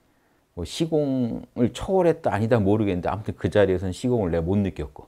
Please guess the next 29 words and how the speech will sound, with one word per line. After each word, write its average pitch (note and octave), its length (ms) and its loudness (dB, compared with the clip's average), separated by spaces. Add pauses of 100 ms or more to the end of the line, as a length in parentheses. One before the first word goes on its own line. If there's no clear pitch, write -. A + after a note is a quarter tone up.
(640)
그 A2+ 140 -2
자리는 G2+ 440 4
영생불명하다 G2 1000 2
이건 F#2+ 280 2
내가 F2 120 0
모르겠지만 E2 800 -4 (400)
시간성, B2+ 500 -2
공간성을 F2+ 600 -2
못 F2 160 -2
느꼈고 E2 460 -4
알아차리고만 D#2 840 -4
있더라. D2 360 -10 (680)
그러니까 E2+ 220 -4
나름의 A2 420 4
분명한 G#2+ 380 0
체험이 D3 360 -4
있단 D#2+ 260 -2
말이에요. C2 200 -12 (300)
분명히 D#3 340 0
다녀오시긴 B2+ 680 4
한 C#3+ 140 -2
거죠. C3 240 2
아직 F2 280 -4
제대로 B2+ 600 2 (260)
다녀온 A2 440 2
곳을 F#2 240 0
정확히 G2 400 -6
이해는 G2 280 2
못했더라도 F2+ 760 -2